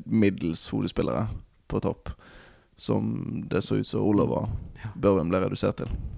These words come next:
Speaker 2: Han, ja. For det Brann stort sett klarer å skape litt grann trøkk, det er på dødballer. I åpent spill så er det veldig, veldig lite.
Speaker 1: Mm.
Speaker 2: Det var
Speaker 1: Det
Speaker 2: vel det en antydning der med Kasper Skåne, så han kom på et, eh, fint raid ned på høyrekanten, og så ble det et innlegg som ikke endte i noen ting, og det var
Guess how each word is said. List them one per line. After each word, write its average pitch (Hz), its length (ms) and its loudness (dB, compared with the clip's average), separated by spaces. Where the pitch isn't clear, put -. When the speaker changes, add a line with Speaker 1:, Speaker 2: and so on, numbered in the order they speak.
Speaker 2:
Han, 120 140 -4
ja. 104 140 4
For 160 100 2
det 165 160 6
Brann 151 260 4
stort 135 240 4
sett 120 180 4
klarer 117 200 6
å 113 40 2
skape 110 460 4
litt 110 140 0
grann 107 300 2
trøkk, - 280 0
det 120 120 6
er 110 60 4
på 110 320 4
dødballer. 104 480 4
I 110 80 4
åpent 113 320 4
spill 107 260 0
så - 140 -6
er 104 220 2
det 101 300 0
veldig, 117 400 4
veldig 104 240 4
lite. 110 400 2
Speaker 1:
Mm. - 160 -10
Speaker 2:
Det 139 80 2
var 147 60 12
Speaker 1:
Det - 80 10
Speaker 2:
vel 131 80 2
det 135 140 8
en 127 120 2
antydning 127 480 6
der 110 100 6
med 113 120 6
Kasper 117 260 4
Skåne, 117 360 6
så 113 80 2
han 113 100 6
kom 113 160 4
på 117 240 4
et, 98 260 -2
eh, 117 100 6
fint 107 300 2
raid 113 260 8
ned 107 200 4
på 117 100 4
høyrekanten, 104 440 2
og 110 60 -2
så 113 120 0
ble 104 140 4
det 101 160 0
et 110 80 4
innlegg 107 220 2
som 113 100 -2
ikke 107 140 0
endte 113 260 2
i 107 40 6
noen 107 200 4
ting, 107 220 0
og 113 60 2
det 117 180 6
var 113 280 4